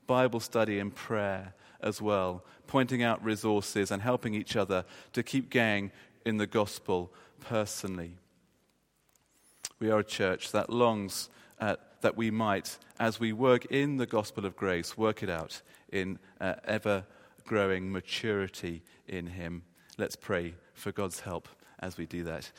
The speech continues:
Heavenly Father, we thank you for these words, uh, that you have seen fit to have, uh, passed down to us, and you have spoken to us this morning,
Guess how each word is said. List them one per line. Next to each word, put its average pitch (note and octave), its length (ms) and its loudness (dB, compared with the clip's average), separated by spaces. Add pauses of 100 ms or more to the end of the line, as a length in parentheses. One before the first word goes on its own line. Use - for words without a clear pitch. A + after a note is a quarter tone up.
Heavenly C#3+ 260 8
Father, A#2 220 8
we A#2+ 80 6
thank D3 240 6
you C3 60 2
for B2+ 100 -4
these B2 200 4
words, C3 440 10 (320)
uh, A#2 180 10
that A#2 260 8
you C3 80 6
have A#2 100 6
seen A#2 220 4
fit C3 280 6
to A#2 100 2
have, A#2+ 280 6
uh, A#2 80 8
passed A#2+ 320 6
down A#2+ 260 6
to G#2 200 -2
us, - 320 -6 (200)
and A#2+ 160 6
you A#2 100 6
have A2+ 100 6
spoken C3+ 380 2
to A#2 120 2
us G#2 120 0
this - 200 -6
morning, B2+ 380 4